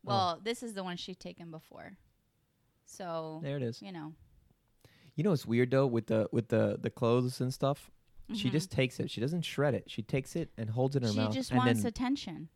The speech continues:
Speaker 2: and looks at you like,
Speaker 1: That
Speaker 2: "Hey."
Speaker 1: this is it. This is just attention. She's not even doing it 'cause she's like, "Oh, I'm gonna, I wanna, yeah, I wanna shred this."
Speaker 2: Nova.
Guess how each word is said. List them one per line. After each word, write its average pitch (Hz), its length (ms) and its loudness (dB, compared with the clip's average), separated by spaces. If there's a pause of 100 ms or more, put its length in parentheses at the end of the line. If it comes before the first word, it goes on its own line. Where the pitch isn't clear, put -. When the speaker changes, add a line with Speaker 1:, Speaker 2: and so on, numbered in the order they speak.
(100)
Speaker 2:
and 110 180 2
looks 123 180 4
at - 120 -2
you 104 180 -2
like, 101 200 -2
Speaker 1:
That 240 120 0
Speaker 2:
"Hey." 135 100 -2
Speaker 1:
this 208 200 -2
is 214 160 -4
it. 220 180 -4
This 202 80 -6
is 208 180 -4
just 202 280 -6
attention. 196 520 -4
She's 226 240 -4
not 269 140 4
even 262 220 0
doing 233 260 0
it 208 100 -6
'cause - 120 -8
she's 196 160 -6
like, 196 160 0
"Oh, 202 40 2
I'm 180 220 0
gonna, 175 400 -4
I 165 140 -2
wanna, 175 400 -4 (240)
yeah, 180 200 6
I 160 60 4
wanna 170 240 -2
shred 175 340 -2
this." - 380 -8 (100)
Speaker 2:
Nova. 170 400 6